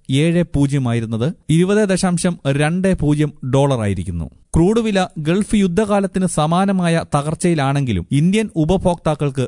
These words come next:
പ്രയോജനമില്ല. കഴിഞ്ഞ പതിനാല് ദിവസമായി പെട്രോൾ, ഡീസൽ വില എണ്ണ കമ്പനികൾ പരിഷ്കരിച്ചിട്ടില്ല. അതിന്റെ രണ്ട് കാരണങ്ങളാണ്. ഒന്ന്,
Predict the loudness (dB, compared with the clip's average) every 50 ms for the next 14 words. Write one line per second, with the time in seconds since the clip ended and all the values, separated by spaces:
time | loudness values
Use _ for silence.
0 | -4 _ -2 0 0 0 0 0 0 0 0 -2 -2 -2 -4 -6 -10 _ _ -2
1 | 0 0 0 0 0 0 -2 -2 _ 0 0 0 2 2 2 2 2 2 0 0
2 | 0 0 -2 -2 -2 0 -2 -2 -4 -4 -4 -2 -2 -2 -2 -2 0 0 0 -2
3 | -4 -4 -2 -2 -2 0 0 -2 0 0 0 -2 -2 -2 -2 -2 -2 0 0 0
4 | -2 0 -2 -2 -2 -2 -2 -2 -2 -2 -4 -6 -10 _ _ 0 0 0 0 0
5 | -2 -2 0 -2 -2 -2 -2 -2 -2 -2 -4 -8 -14 _ _ -2 0 0 2 2
6 | 2 0 0 -2 _ -2 0 2 2 2 2 0 0 0 2 2 0 0 0 -2
7 | -4 -2 -2 -2 -2 -2 -4 -4 -6 -10 _ _ _ _ 0 0 2 2 0